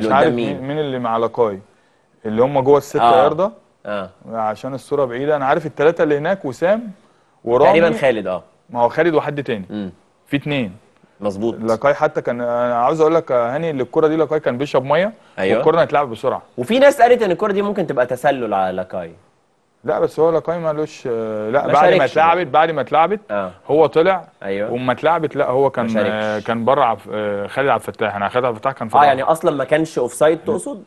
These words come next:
Speaker 2: لا.
Speaker 1: وضعيته؟ هنا الكرة بعدها اترفعت،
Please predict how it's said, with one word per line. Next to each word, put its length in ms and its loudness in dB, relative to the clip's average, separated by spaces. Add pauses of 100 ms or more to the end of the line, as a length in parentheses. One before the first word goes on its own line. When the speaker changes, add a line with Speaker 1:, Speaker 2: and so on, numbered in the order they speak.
Speaker 2:
لا. 160 2 (800)
Speaker 1:
وضعيته؟ 580 -4 (800)
هنا 160 4
الكرة 240 2
بعدها 240 4
اترفعت، 460 0